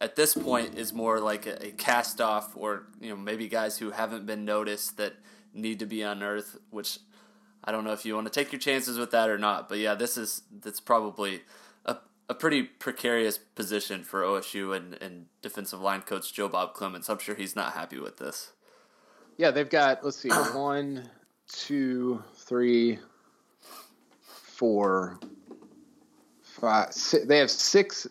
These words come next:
Speaker 2: tackles on the roster currently, uh, that will be back next year, so that aren't seniors. You have DeQuinton Osborne's a senior,
Speaker 1: Yep.
Speaker 2: and, and Ben Hughes is a senior. They have six others who are not, and only f-,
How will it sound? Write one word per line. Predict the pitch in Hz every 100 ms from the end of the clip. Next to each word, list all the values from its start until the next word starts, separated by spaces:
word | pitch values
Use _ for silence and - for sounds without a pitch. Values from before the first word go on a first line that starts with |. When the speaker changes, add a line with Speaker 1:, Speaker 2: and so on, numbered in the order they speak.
| _
Speaker 2:
tackles | - 139 131 120 104 104 -
on | 117 117
the |
roster | 117 113 110 - 104
currently, | - 113 101 87 85 87 _ _ _ _ _ _ _ _ _ _ _ _
uh, | 113 110 104 98 98
that | 117 110 107 101
will | 113 104
be | 113
back | 92 107 104 -
next | 95 - -
year, | 78
so | - 110
that | 95 98
aren't | 113 110 -
seniors. | - 98 87 87
You | 113
have | 113 104 92 95
DeQuinton | 110 - 120 120
Osborne's | 110 - 117 107
a | 110
senior, | - 117 107 104 101 98
Speaker 1:
Yep. | 107 - _ _ _ _ -
Speaker 2:
and, | 110 110
and | 110 107
Ben | 117 113
Hughes | 110 110 104 95
is | 95 87
a | 92
senior. | - 95 92
They | 95 107
have | 90
six | - 170 160 -
others | 135 123 87 92 98
who | 113
are | 98
not, | 95 104 104 85 - - - _ _ _ _ _ _ _ _ _ _ _ _ - - 147
and | 139 143
only | 147 156 151 147 139 135 131
f-, | 131